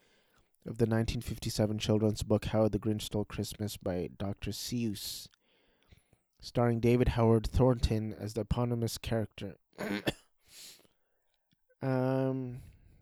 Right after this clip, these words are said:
got negative reviews. I'm interested just because I'm in a, I'm in a Grinchy mood.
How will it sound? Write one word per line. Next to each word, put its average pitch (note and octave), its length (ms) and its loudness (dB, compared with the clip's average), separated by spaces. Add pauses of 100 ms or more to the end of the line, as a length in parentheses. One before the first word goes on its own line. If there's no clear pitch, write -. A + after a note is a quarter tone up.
(1900)
got G#2+ 160 -4
negative A2 420 2
reviews. A2 600 10
I'm D3+ 180 2
interested C3 680 6
just B2 240 4
because A#2 320 4
I'm A2+ 160 6
in A2 160 4
a, G#2 240 2 (1900)
I'm B2 120 0
in A#2 120 4
a A2+ 40 6
Grinchy A#2 440 6
mood. A2+ 540 6